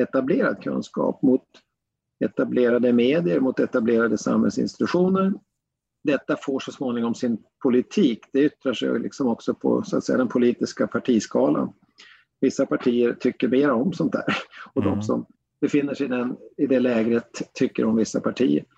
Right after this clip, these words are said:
Speaker 1: Det gäller i hela Europa och andra delar av världen också. Och, så att det här är ett allmänt fenomen och ingenting som är unikt för Sverige. Och, och där hittar vi också rätt mycket just alternativa fakta och,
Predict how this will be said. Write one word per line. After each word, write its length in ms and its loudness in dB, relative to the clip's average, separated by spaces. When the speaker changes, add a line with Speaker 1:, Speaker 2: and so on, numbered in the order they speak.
Speaker 1:
Det 100 2
gäller 300 2
i 80 0
hela 200 0
Europa 360 -2
och 160 0
andra 180 2
delar 220 2
av 60 0
världen 260 0
också. 320 -2
Och, 420 -2
så 120 -2
att 80 0
det 80 0
här 120 2
är 60 0
ett 80 -4
allmänt 400 -2
fenomen 340 0
och 80 0
ingenting 240 -2
som 120 0
är 60 4
unikt 360 4
för 160 0
Sverige. 640 -2
Och, 240 2
och 100 0
där 180 2
hittar 260 -2
vi 80 -2
också 260 -6
rätt 200 -6
mycket 440 -2
just 300 0
alternativa 520 0
fakta 440 -4
och, 260 -2